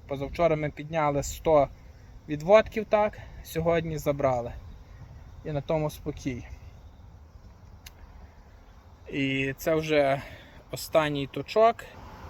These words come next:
Як бачимо, тут нам багато не треба, тут нам лишилося шістнадцять штук. У нас тут є шістнадцять штук.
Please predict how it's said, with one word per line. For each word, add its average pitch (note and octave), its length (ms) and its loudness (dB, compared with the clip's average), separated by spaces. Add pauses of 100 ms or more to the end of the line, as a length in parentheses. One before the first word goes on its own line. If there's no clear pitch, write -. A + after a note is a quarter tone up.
(120)
Як D#3 80 -4
бачимо, D3+ 420 8
тут D#3+ 160 4
нам C#3+ 180 4
багато C#3+ 380 6
не C#3 160 2
треба, D#3+ 420 6
тут C#3+ 180 -4
нам C#3 320 2
лишилося C#3+ 680 2
шістнадцять D3 640 -2
штук. - 420 -2 (1120)
У D#3+ 40 -4
нас D#3 180 0
тут D3+ 160 -4
є C#3+ 140 2
шістнадцять D3 640 -2
штук. - 320 4